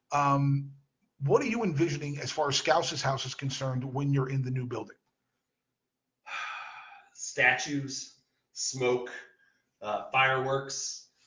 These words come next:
Speaker 2: probably some, uh, uh, I don't know, laser shows. I
Speaker 1: Nice.
Speaker 2: really, it's, I don't, I, I, no, I, what I
Speaker 1: Gladiator
Speaker 2: envision,
Speaker 1: fights, maybe?
Speaker 2: what I
Speaker 1: Oh, maybe
Speaker 2: envision
Speaker 1: not.
Speaker 2: is a sold out house every single night.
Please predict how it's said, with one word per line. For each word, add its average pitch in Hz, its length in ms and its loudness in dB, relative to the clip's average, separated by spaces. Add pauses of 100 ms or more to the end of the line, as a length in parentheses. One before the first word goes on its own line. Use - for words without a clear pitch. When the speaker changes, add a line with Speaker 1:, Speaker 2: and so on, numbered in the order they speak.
(120)
Speaker 2:
probably 123 640 2
some, 113 480 -4
uh, 104 600 -2 (380)
uh, 101 340 -6 (200)
I 113 80 -4
don't 107 140 -6
know, 104 220 -6
laser 131 420 0
shows. 139 520 0
I 185 80 6
Speaker 1:
Nice. 208 200 12
Speaker 2:
really, 147 80 8
it's, - 480 4
I - 240 10
don't, 165 200 8
I, 131 560 6
I, 135 40 -6
no, 147 280 2
I, 123 260 4
what 131 100 4
I 135 40 8
Speaker 1:
Gladiator 240 480 12
Speaker 2:
envision, 233 40 10
Speaker 1:
fights, 262 460 8
maybe? - 540 2
Speaker 2:
what 180 120 2
I 190 60 8
Speaker 1:
Oh, 190 40 10
maybe 190 140 10
Speaker 2:
envision 143 140 6
Speaker 1:
not. 131 140 4
Speaker 2:
is 135 120 -2
a 131 60 -4
sold 135 320 2
out 127 160 4
house 117 260 0
every 107 180 -8
single 98 300 -10
night. - 100 -14